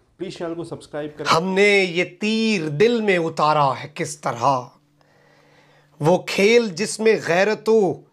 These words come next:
Speaker 2: हमीयत इनाम था, वो खेल हमने आपसे हारा है किस तरह।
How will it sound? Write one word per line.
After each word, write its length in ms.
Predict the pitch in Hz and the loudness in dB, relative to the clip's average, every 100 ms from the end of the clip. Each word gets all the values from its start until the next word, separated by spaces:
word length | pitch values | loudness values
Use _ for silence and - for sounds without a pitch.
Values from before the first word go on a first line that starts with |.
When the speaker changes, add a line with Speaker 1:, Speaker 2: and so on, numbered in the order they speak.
| _ _ _ | _ _ _
Speaker 2:
हमीयत 680 | - 190 196 226 233 262 - - | -4 -2 0 0 4 2 0 -8
इनाम 560 | 214 175 214 269 233 190 | -4 0 4 4 4 -2
था, 480 | 147 131 120 110 - _ _ _ _ _ _ _ _ _ _ _ - | -8 -8 -8 -10 -18 _ _ _ _ _ _ _ _ _ _ _ 0
वो 280 | 170 165 - | 2 0 -2
खेल 420 | - 180 202 202 | 0 4 4 2
हमने 460 | 147 170 208 214 196 | -2 -4 -4 0 2
आपसे 680 | 170 202 247 247 - - 202 | 4 4 4 0 -8 -2 -2
हारा 320 | 139 156 151 135 | 0 -2 -2 -4
है 180 | 143 - | -8 -20
किस 220 | - - | -20 -16
तरह। 280 | - - | -16 -16